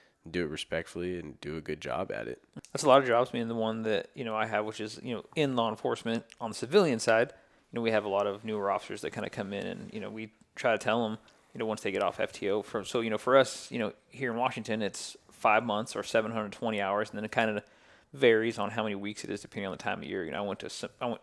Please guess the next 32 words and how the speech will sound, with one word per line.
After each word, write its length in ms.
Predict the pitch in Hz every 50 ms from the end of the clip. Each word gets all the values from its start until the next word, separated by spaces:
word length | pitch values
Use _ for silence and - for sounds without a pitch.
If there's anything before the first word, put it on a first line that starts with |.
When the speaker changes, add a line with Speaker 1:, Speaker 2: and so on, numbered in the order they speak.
| _ _
Speaker 2:
to 100 | - -
academy 320 | 120 - - 104 104 104 90
a 40 |
similar 220 | - - 113 104 95
time 180 | - - 104 98
of 40 | 95
year 120 | 101 101
where 100 | 98 95
I 40 | 98
went 180 | 104 104 101 -
in 60 | 98
October 500 | 92 92 - - 113 104 101 98 95 90
all 100 | 92 98
the 60 | 92
way 120 | 90 90 82
through 200 | - - - 85
March, 400 | 92 95 90 80 95 - - -
so 100 | - 101
I 60 | 98
hit 140 | 113 101 -
all 100 | - -
the 80 | 92 92
major 300 | 90 95 85 82 - 85
holidays, 580 | 113 107 92 87 78 71 78 80 78 87 92 -
and 100 | - 98
we 60 | 95
had 180 | 107 113 92 -
snow, 520 | - - 117 110 107 98 92 95 92 92 - - - - - - _ _ _
and 100 | - -
so 160 | - 95 95
it 100 | - -
pushed, 360 | - - 107 101 - - -